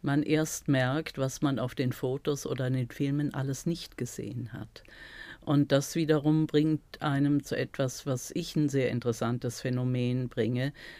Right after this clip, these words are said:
Das ist die Wahrnehmung. Was nehmen wir wahr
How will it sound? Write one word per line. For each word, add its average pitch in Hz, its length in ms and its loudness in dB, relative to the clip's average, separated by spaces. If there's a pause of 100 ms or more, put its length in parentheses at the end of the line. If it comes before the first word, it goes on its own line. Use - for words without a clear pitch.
(120)
Das 135 260 -2
ist - 400 -4
die 135 400 0
Wahrnehmung. 120 880 0
Was 127 200 -2
nehmen 143 320 2
wir 120 220 -2
wahr 127 480 0